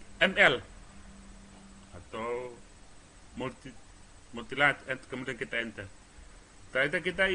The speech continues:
klik J, enter, kita bisa memilih multi line itu garisnya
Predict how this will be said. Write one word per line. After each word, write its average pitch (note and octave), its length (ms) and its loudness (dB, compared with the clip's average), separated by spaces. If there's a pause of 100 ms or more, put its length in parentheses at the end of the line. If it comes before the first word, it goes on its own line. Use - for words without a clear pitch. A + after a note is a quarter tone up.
(320)
klik G3 240 2 (160)
J, D3+ 400 6
enter, D#3 400 2 (400)
kita D3+ 240 0
bisa F3 240 0 (320)
memilih E3+ 480 0
multi E3 320 0
line E3+ 240 6
itu A3 80 -4
garisnya F3 640 2